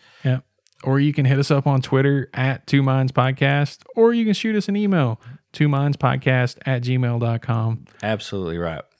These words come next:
Speaker 1: Or you can head on over to our, uh, podcast hosting page, two minds dot podbean dot com. Uh, all of our episodes are posted there. You can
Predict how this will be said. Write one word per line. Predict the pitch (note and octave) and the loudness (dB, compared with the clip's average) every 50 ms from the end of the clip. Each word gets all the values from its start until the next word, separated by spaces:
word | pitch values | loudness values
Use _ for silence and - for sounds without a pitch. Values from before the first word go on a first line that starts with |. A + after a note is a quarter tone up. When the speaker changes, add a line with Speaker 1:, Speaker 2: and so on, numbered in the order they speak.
| _ _ _ - | _ _ _ 0
Speaker 1:
Or | D3+ D#3 | 2 2
you | D#3 | 4
can | D3 D3 C3+ | 4 4 4
head | D#3 D#3 | 4 4
on | D3+ D3 D3 | 4 2 2
over | D3 D3 C#3+ C#3+ C#3+ C#3 | 2 2 2 2 0 0
to | - - C#3 C3+ | 0 0 2 2
our, | C3 B2+ B2+ B2+ B2 A#2+ A#2 A#2 A#2 | 2 2 2 2 2 2 0 0 -2
uh, | A#2+ A#2+ A#2 A#2 A#2+ A#2+ - B2+ - - | -2 -2 -2 -2 -4 -4 -6 -8 -6 -2
podcast | - A#2+ B2+ - - B2+ B2+ B2+ - | -2 0 0 0 0 0 0 0 0
hosting | - C#3 C3+ - - D3 C#3+ | 0 0 0 0 0 -2 0
page, | C#3 D3+ C#3+ D3 D3 C#3+ C#3 C#3+ - - - - _ _ _ _ _ - | 0 2 2 2 2 0 -2 -4 -8 -14 -18 -20 _ _ _ _ _ -12
two | - - C3+ C3+ C3+ | -4 0 2 2 2
minds | C3 B2 B2 C3 C3 C3+ C3+ C3 C3 - - - _ | 2 2 2 2 2 2 0 -2 -4 -6 -10 -10 _
dot | C#3+ B2+ A#2+ - - | -2 -2 -2 -2 -2
podbean | - A#2 A#2+ A#2+ C3 C#3 C#3 C#3+ C#3+ | -2 -2 0 0 0 -2 -2 0 0
dot | C#3 C#3 C#3+ C#3 | 0 0 -2 -2
com. | - - C#3+ D3 D3+ D#3 D#3+ D#3 - _ _ - - _ _ _ - | -2 -2 -2 0 0 -2 -2 -4 -6 _ _ -20 -20 _ _ _ -8
Uh, | C3+ A#2 A#2 A2+ A2 - | -4 -4 -4 -4 -4 -6
all | - A#2 B2 B2+ | -8 -6 -4 -4
of | B2+ B2 | -2 -2
our | B2 A#2+ | -2 -2
episodes | B2+ C3 C#3 B2+ - B2+ B2+ B2+ B2+ | 0 0 -2 -2 -2 -2 -2 -2 -2
are | B2+ | -2
posted | - C3 B2+ B2 - - B2+ | 0 0 0 0 0 -2 -2
there. | B2+ B2+ B2+ C3 B2+ B2+ B2+ C3 - _ _ _ _ _ - | 0 0 2 2 0 0 -2 -4 -6 _ _ _ _ _ -10
You | B2 A#2 - | -10 -8 -6
can | - A2+ A2+ A2+ A2 A#2 A2+ | -4 -4 -2 -2 -2 -4 -6